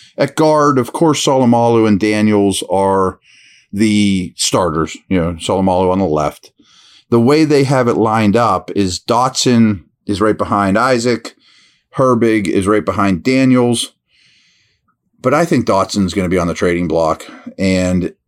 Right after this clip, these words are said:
I think Herbig is the first guard off the bench no matter what. And we've seen that on days that Solomalu gets a Veterans Day. Herbig runs with the ones much more than Dotson runs with the ones.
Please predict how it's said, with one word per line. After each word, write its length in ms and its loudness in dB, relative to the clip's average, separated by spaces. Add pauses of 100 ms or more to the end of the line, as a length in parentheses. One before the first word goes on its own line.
(120)
I 200 0
think 260 -2
Herbig 480 0
is 160 0
the 120 -2
first 380 -4
guard 320 0
off 220 0
the 100 -2
bench 560 -4 (220)
no 160 -2
matter 260 0
what. 400 -4 (240)
And 300 -2
we've 160 0
seen 300 2
that 160 2
on 180 0
days 300 2
that 60 -2
Solomalu 840 -2
gets 240 -6
a 60 -6
Veterans 500 -4
Day. 480 -2 (400)
Herbig 320 0
runs 240 0
with 100 -4
the 80 -2
ones 560 0
much 360 -4
more 180 -2
than 160 -6
Dotson 420 -6
runs 220 -12
with 100 -14
the 80 -8
ones. 460 -10